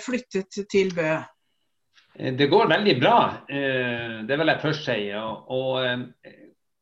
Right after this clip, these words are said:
Speaker 2: jeg opererer nå med en plass opp mot tjue stykker. Jeg er nok, eh, jeg tror at jeg har delvis kontroll, men jeg har nok ikke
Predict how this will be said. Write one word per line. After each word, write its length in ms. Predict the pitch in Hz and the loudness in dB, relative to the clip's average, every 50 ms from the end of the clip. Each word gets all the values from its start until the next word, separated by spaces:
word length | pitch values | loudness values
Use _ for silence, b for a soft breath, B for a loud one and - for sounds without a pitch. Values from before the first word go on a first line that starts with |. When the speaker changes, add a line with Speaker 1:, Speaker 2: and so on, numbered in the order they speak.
| _ _ _ _ _ _ _ _ _ _ - | _ _ _ _ _ _ _ _ _ _ -2
Speaker 2:
jeg 240 | - 170 202 190 - | 2 2 2 2 2
opererer 540 | 202 220 220 226 220 214 196 196 151 127 127 | 0 0 0 -2 -2 0 2 2 2 2 2
nå 140 | 139 160 170 156 123 | 2 0 0 0 0
med 360 | 120 127 135 135 135 131 127 135 | 0 0 0 0 -2 -2 -4 -4
en 80 | 139 127 120 | -6 -6 -4
plass 300 | - 180 180 - - - - - - - - - _ _ - | -2 -2 -2 -2 -6 -14 -20 -20 -20 -20 -20 -20 _ _ -6
opp 220 | 180 196 190 - - 143 | -6 -6 -6 -6 -6 -6
mot 160 | 139 135 127 | -6 -6 -8
tjue 380 | - - - 190 190 175 131 107 | -10 -10 -8 -2 0 0 0 0
stykker. 600 | - - 147 131 127 - - 101 98 107 - - - | -2 -4 -4 -6 -4 -6 -4 -4 -4 -4 -6 -10 -4
Jeg 220 | - 127 151 180 | 0 0 0 2
er 80 | 196 196 | 0 -2
nok, 220 | 180 156 143 147 - - _ _ _ _ _ _ _ _ _ _ | -2 -4 -4 -6 -8 -14 _ _ _ _ _ _ _ _ _ _
eh, 540 | - 131 131 127 127 123 123 123 117 - - - - | -6 -2 0 2 2 2 0 -2 -2 -4 -8 -10 -2
jeg 220 | - 160 180 185 - - | 0 0 0 2 0 0
tror 240 | - 240 269 247 185 | 2 2 4 6 6
at 140 | 147 123 - 156 | 4 4 4 4
jeg 80 | 139 120 | 4 4
har 160 | 135 151 143 127 | 4 4 4 4
delvis 380 | 135 151 170 165 147 143 127 - | 4 2 2 2 2 0 -2 -2
kontroll, 320 | 147 139 123 - 160 - 127 | -4 -4 0 2 2 2 2
men 140 | 120 120 135 | 0 0 0
jeg 80 | 139 | 2
har 140 | 156 190 214 | 2 2 2
nok 200 | 202 175 147 - 156 | 2 0 -2 -2 -4
ikke 300 | 147 - - 160 147 | -4 -2 0 2 2